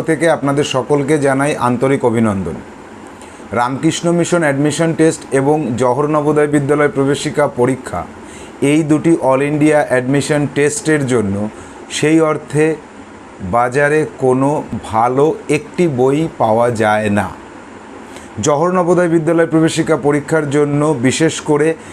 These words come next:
ভালো বই বাজারে সেই অর্থে নেই। রামকৃষ্ণ মিশন অ্যাডমিশন টেস্টে যে সকল ছাত্রছাত্রীরা বসছে,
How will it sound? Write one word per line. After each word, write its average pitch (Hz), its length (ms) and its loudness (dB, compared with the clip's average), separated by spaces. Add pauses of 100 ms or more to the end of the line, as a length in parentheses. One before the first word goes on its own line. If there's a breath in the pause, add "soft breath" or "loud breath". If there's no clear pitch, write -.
(220 loud breath)
ভালো 127 340 0 (180)
বই 131 280 2
বাজারে 123 440 2
সেই 127 240 2
অর্থে 127 320 2
নেই। 156 200 0 (720 loud breath)
রামকৃষ্ণ 151 500 -2 (120)
মিশন 180 240 2
অ্যাডমিশন 160 480 0
টেস্টে 156 340 2 (140)
যে 139 120 4
সকল 151 300 0 (100)
ছাত্রছাত্রীরা 147 840 0 (460 loud breath)
বসছে, 160 380 0